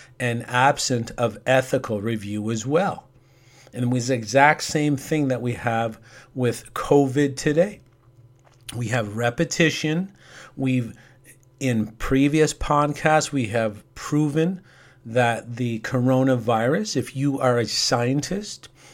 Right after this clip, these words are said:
and you will call a meeting, if you dare call a meeting with other scientists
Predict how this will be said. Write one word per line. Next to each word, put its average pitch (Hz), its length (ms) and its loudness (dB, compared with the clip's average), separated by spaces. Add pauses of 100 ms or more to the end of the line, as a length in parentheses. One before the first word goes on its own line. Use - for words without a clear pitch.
(140)
and 127 220 0
you 139 140 4
will 131 180 2
call 131 400 2
a 120 60 2
meeting, 127 480 0
if - 180 -6
you 143 140 0
dare 123 680 2 (500)
call 123 380 0
a 143 60 2
meeting 131 760 -2 (560)
with 120 320 2
other 131 280 6
scientists 151 720 2